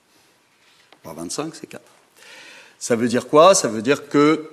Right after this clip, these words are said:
tout a été remplacé par du tertiaire. Tertiaire, alors c'est bien, si vous voulez, ça marche, euh,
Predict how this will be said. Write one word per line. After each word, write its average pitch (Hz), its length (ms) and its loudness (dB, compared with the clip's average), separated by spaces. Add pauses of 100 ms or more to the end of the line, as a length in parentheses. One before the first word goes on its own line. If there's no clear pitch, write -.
tout 175 260 -8
a 135 100 4
été 127 280 0
remplacé 117 680 -2
par 135 360 2
du 147 340 -6 (460)
tertiaire. - 380 -8 (920)
Tertiaire, 175 420 0
alors 117 180 0
c'est - 140 -8
bien, 165 340 4 (220)
si - 180 -20
vous 117 120 -14
voulez, 113 160 -6
ça 101 160 -4
marche, 117 440 2
euh, 98 280 -8